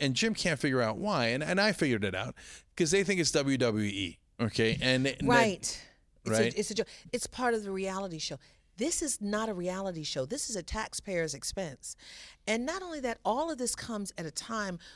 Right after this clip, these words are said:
Speaker 2: when we are trying to get answers about the death of an American journalist. And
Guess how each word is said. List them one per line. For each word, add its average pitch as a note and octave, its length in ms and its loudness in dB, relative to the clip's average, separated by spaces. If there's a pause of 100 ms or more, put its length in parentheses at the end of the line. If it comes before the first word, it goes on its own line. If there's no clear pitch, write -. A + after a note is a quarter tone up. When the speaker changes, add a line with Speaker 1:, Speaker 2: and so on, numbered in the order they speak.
(100)
Speaker 2:
when F#3 200 -4
we C#4+ 180 -2
are E4 60 -4
trying G3+ 440 -2
to - 120 -4
get F3 260 -6
answers G#3 380 -4
about E3 220 -4
the E3 60 -8
death F3+ 440 0
of E3+ 120 -6
an D#3+ 100 -2
American E3+ 540 -4
journalist. C#3+ 680 -8 (540)
And F3 760 4